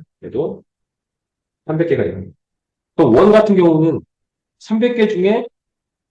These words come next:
이분의 삼이잖아. 그러면 이제 나눠보면 총, 어, 오로 삼백을 나누면 육십이 되니까 비율이 어떻게 되냐면 원 같은 케이스는 여기 보면 티민 더하기 아데닌의 사이토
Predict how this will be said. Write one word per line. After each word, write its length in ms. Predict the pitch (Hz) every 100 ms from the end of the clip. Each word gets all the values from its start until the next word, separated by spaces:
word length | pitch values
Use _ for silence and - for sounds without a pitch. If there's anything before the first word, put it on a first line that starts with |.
| _ _
이분의 320 | 131 139 139
삼이잖아. 480 | 127 135 104 117 101 _ _ _ _ _
그러면 520 | - 113 113 113 113 -
이제 320 | 107 101 - _ _ _ -
나눠보면 580 | 104 135 127 104 113
총, 340 | 107 381 143 101 - -
어, 400 | 95 92 92 -
오로 380 | 151 208 196 -
삼백을 300 | - 175 170
나누면 340 | - 214 214
육십이 360 | 135 - 110 104
되니까 400 | - - 78 - _ _ _ _
비율이 240 | - 113 98
어떻게 160 | 107
되냐면 400 | 92 87 131 - - _ _ _ _ _ -
원 160 | 95
같은 280 | 104 113 113
케이스는 460 | 107 104 87 90 90
여기 160 | 90
보면 340 | - 82 123 156 _ _ _
티민 360 | - 185 180 170
더하기 380 | 127 113 113 104
아데닌의 640 | 82 98 95 92 95 95 - _ _ _ _ _ _
사이토 520 | - 131 131 113 -